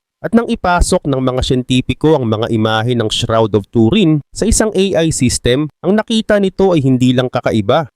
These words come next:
kundi isang bagay na tinawag nilang nakakakilabot, mga pattern ratio at signal na tila hindi likha ng sinumang tao. At dito na magsisimula ang pinakamatinding kabanata ng kanilang pag-aaral.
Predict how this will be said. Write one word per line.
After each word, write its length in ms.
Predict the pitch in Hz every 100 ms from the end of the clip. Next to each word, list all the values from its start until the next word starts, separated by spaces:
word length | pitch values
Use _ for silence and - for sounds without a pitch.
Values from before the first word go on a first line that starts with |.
| _
kundi 320 | 180 208 240
isang 240 | 208 185
bagay 480 | 135 127 131 131 156
na 160 | 131 104
tinawag 480 | 110 110 110 117 113
nilang 320 | 117 117 127
nakakakilabot, 1040 | 113 - 107 113 - 113 107 104 208 - _ -
mga 240 | 131 190 202
pattern 480 | 160 151 165 165 113
ratio 480 | 110 104 - 143 151 _
at 160 | 101 -
signal 480 | - 127 120 147 139
na 160 | 107
tila 320 | - 110 110
hindi 400 | 117 117 110 113
likha 400 | 107 - 120 117
ng 80 | 113
sinumang 560 | 110 113 107 107 107 -
tao. 400 | 104 98 214 120 _ _
At 160 | 160 175
dito 320 | 220 - 214
na 160 | 196 151
magsisimula 880 | 135 - 139 - 127 123 123 127
ang 80 | 110
pinakamatinding 960 | - 107 107 - 110 - 113 104 113 113
kabanata 720 | 107 101 104 107 110 131 127
ng 160 | 98 90
kanilang 400 | 98 98 98 101
pag-aaral. 800 | 101 95 98 104 104 185 110